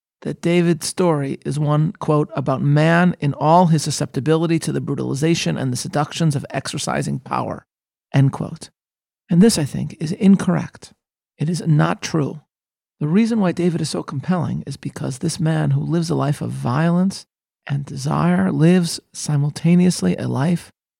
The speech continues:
that is first and foremost one of love and faith. And when the former comes into tension with the latter, in the end, it is the latter that ultimately triumphs. Faith triumphs.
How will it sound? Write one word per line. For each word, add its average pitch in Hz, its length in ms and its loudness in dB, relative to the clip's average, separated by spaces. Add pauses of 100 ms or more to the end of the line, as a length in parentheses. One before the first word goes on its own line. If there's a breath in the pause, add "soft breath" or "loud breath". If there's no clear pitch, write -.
(340)
that - 100 -14
is - 120 -10
first - 480 2
and 123 140 -6
foremost - 720 -18 (140)
one 147 200 2
of 135 140 -2
love 170 500 4
and 139 160 0
faith. - 600 -6 (500)
And 147 160 2
when 147 160 4
the 139 60 0
former 202 600 2
comes 147 320 -2
into 147 140 -6
tension 151 400 0
with 139 140 -2
the 107 80 -6
latter, 165 440 4 (720)
in 135 120 2
the 143 180 6
end, 202 440 8
it 127 160 -4
is 160 300 0
the 151 140 -2
latter 143 400 2
that 135 160 -4
ultimately 139 520 -6
triumphs. - 760 -6 (680)
Faith 156 460 2
triumphs. - 720 -18